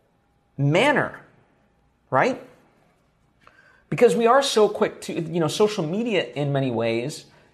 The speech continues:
has conditioned us in this way. Um, and also just the pressures of modern life of, you know, even just, like, this idea that when an email comes in or a text comes in, it's like, if you don't answer it right away, then it just gets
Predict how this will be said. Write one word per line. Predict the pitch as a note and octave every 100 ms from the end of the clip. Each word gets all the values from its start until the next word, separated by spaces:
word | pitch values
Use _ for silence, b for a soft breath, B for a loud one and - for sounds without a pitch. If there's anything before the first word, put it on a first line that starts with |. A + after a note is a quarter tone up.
| b
has | - C#3+ C#3+
conditioned | - C#3 G#3 - D#3
us | C#3+ -
in | B2 B2+
this | B2 -
way. | A#2+ A2 A2+ D3+ E3+ b b b b b _ -
Um, | - - - - _ _ -
and | D#3+
also | E3 D#3+
just | D3
the | C#3
pressures | - - D3+ - C#3+
of | C#3 C#3
modern | B2 C3+ C3+ B2+
life | C#3 D3
of, | C3 A#2 A2+ - b b b
you | -
know, | B2+
even | B2+ C#3 C#3+
just, | C#3 D#3
like, | C#3 C#3
this | D#3 C#3+
idea | C#3 C#3+ D3+ C3+
that | B2+ A#2+ -
when | D3
an | C#3 C#3+
email | D3 C#3+
comes | C#3+ D3 B2+ C3 C#3
in | C#3
or | B2 A2
a |
text | - D3 - -
comes | D3+ C3 C#3
in, | C#3
it's | C3 C3
like, | B2 B2 - B B
if | -
you | C#3
don't | D3
answer | D3+ D3 C#3+
it |
right | C3 C3+
away, | C3+ D#3+ D#3
then | C#3+ C3
it |
just | B2+ -
gets | A#2+ -